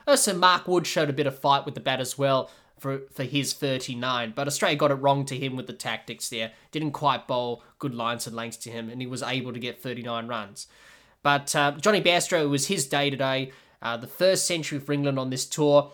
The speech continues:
gave something to smile about for England. Um, and Joe Root said, "We need to take something out of this Ashes series."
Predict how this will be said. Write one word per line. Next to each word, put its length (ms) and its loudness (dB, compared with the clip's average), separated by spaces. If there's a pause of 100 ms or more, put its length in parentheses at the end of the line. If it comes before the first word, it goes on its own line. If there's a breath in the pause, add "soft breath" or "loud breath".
(220 loud breath)
gave 220 2
something 440 0
to 100 -4
smile 380 2
about 320 -4
for 80 -6
England. 340 -6 (460 soft breath)
Um, 440 -2
and 240 -4
Joe 200 2
Root 240 2
said, 200 0
"We 80 0
need 220 -4
to 100 -10
take 360 -4
something 420 -2
out 160 2
of 60 0
this 180 -4
Ashes 320 -6
series." 480 -10